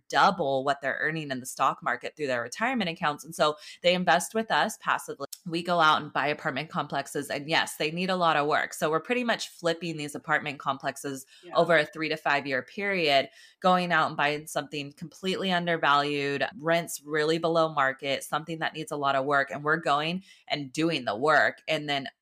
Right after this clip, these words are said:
Speaker 1: through a three to five year period, we flip it and we're able to sell it for a huge, huge value. So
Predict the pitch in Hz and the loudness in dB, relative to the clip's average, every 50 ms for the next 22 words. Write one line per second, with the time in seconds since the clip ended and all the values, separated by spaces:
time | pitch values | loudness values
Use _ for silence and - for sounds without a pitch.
0 | _ _ _ 175 175 170 165 160 151 - - 147 151 147 - - 165 165 160 165 | _ _ _ -2 2 2 4 4 2 2 0 -2 -2 -2 -4 -4 -2 -2 -2 0
1 | 170 160 143 131 139 131 131 - - 190 185 180 160 - 135 143 131 - - - | 2 0 0 2 0 -6 -6 -6 -6 -4 -2 -2 -2 -2 -4 -8 -8 -10 -18 -14
2 | - 151 151 170 185 - 143 127 120 - - 143 139 139 143 151 147 147 131 139 | -4 0 0 0 0 0 -2 -2 -2 -2 -4 -2 0 0 0 2 0 -2 -4 -4
3 | 135 - - - 143 143 147 139 - - - 135 120 101 98 - - - - - | -6 -8 -2 0 0 2 2 0 -2 -2 -4 -4 -4 -4 -4 -6 -10 -18 -18 -10
4 | - 196 190 175 165 - - - 156 139 127 131 - - 127 131 139 135 117 110 | -6 -4 -4 -4 -4 -6 -4 -4 -4 -6 -6 -4 0 2 2 4 2 2 0 -4
5 | - - - 143 135 131 | -6 -2 0 0 0 0